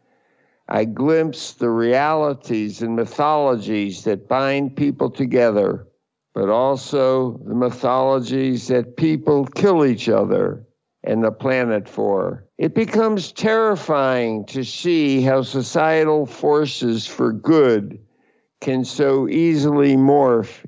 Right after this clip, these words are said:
into rationales for evil. Whenever I face this terror, I feel the imperative to stop, calm down, focus, recalibrate.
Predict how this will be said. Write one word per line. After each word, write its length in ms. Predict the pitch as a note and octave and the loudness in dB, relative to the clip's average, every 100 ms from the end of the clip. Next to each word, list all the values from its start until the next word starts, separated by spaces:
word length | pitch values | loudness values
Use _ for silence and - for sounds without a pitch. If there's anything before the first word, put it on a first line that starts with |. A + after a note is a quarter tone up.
| - | -10
into 360 | - A#2+ A2 B2+ | -6 -4 -2 0
rationales 1120 | A#2 B2 A#2+ A#2 B2+ B2 B2 A#2+ A#2 A2+ - | 2 4 2 0 -2 2 2 2 2 0 -4
for 200 | - G#2+ | -6 -4
evil. 760 | - B2+ A#2+ G2+ F#2+ - G2+ _ _ _ _ _ _ | 0 2 2 2 0 -2 -12 _ _ _ _ _ _
Whenever 480 | - D3 F3 F#3 F#3 | -2 2 2 2 2
I 160 | E3+ | 0
face 540 | E3 - D#3+ D#3+ B2+ - | -2 -2 0 0 -4 -8
this 320 | C3+ A#2+ - | -6 -6 -10
terror, 880 | - C#3 C3+ A#2+ G2+ G2 G2+ G2 _ _ _ _ _ _ _ _ _ - | -4 0 2 2 2 0 -2 -8 _ _ _ _ _ _ _ _ _ -6
I 140 | A2 | -4
feel 360 | A2 D#3 D3 C#3 | -4 0 0 2
the 140 | C#3 | 0
imperative 1120 | C3 B2+ C#3+ C#3 C3 A#2+ A2+ A#2 A2 G#2 - - | 0 -2 0 2 4 2 -2 -2 0 0 -6 -8
to 540 | A#2 G#2+ G#2 G#2 F#2+ - _ _ | -2 0 0 -2 -8 -16 _ _
stop, 680 | - - A#2+ G#2 D#2 _ _ _ _ _ | -14 -2 0 0 -4 _ _ _ _ _
calm 400 | - B2 B2 B2 | -8 -4 -2 -2
down, 580 | A#2 A#2 A2 G2 G2 F#2+ - _ _ _ _ | -2 0 0 -4 -6 -12 -20 _ _ _ _
focus, 800 | - C3+ B2+ - F2 - - - _ _ _ _ _ _ - | -4 -2 -2 -6 -8 -8 -20 -20 _ _ _ _ _ _ -10
recalibrate. 1080 | A2+ B2+ B2+ C#3 B2 A2+ G2+ F#2+ F2 - - | -2 -2 -2 -2 0 0 -2 -2 -6 -8 -14